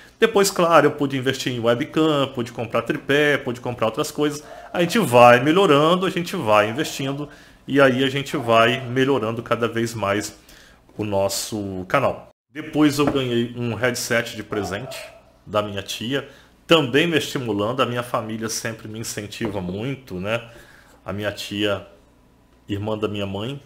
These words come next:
me deu esse headset. Eu não vou tirar da caixa aqui pra mostrar agora não. Posso mostrar, fazer um vídeo específico qualquer hora pra mostrar pra você. Então ela virou e falou assim, "Ah, eu queria te dar um presente de aniversário, mas algo que fosse útil pra você no canal."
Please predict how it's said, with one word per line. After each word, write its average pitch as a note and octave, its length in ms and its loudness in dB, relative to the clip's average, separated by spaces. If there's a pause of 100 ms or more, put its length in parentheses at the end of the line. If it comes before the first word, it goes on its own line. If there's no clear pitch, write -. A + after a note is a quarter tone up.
(420)
me A2 120 -4
deu A2+ 160 0
esse A#2 180 -4
headset. G#2 480 -6
Eu C#3 60 -4
não A#2 100 -6
vou A2+ 100 -4
tirar G#2 260 -4
da G2+ 120 -2
caixa - 340 -6
aqui - 120 -16
pra G2 120 -14
mostrar F#2 300 -8
agora F#2 240 -4
não. D3 220 -6
Posso B2 360 -2
mostrar, G#2 400 -2
fazer G2+ 220 -4
um G2 100 -6
vídeo F#2+ 220 -10
específico - 640 -12 (540)
qualquer G2+ 300 -2
hora F#2+ 220 0
pra G2+ 140 -8
mostrar F#2 280 -8
pra F#2+ 120 -10
você. F#2+ 440 -2 (340)
Então D3+ 400 0
ela D#3+ 440 4
virou C3 280 0
e - 40 -2
falou D3+ 140 -2
assim, C#3 180 -4
"Ah, D3+ 60 2
eu F3 80 0
queria D#3 200 0
te D#3 120 -6
dar C3+ 160 0
um D3 100 0
presente C3 340 -2
de C3 60 0
aniversário, A2+ 760 0
mas G2+ 220 -4
algo A#2 260 0
que B2+ 120 -12
fosse A#2 380 -8
útil A#2 340 -6
pra A#2+ 120 -4
você A#2 300 -8
no A2+ 100 -10
canal." G#2 420 -4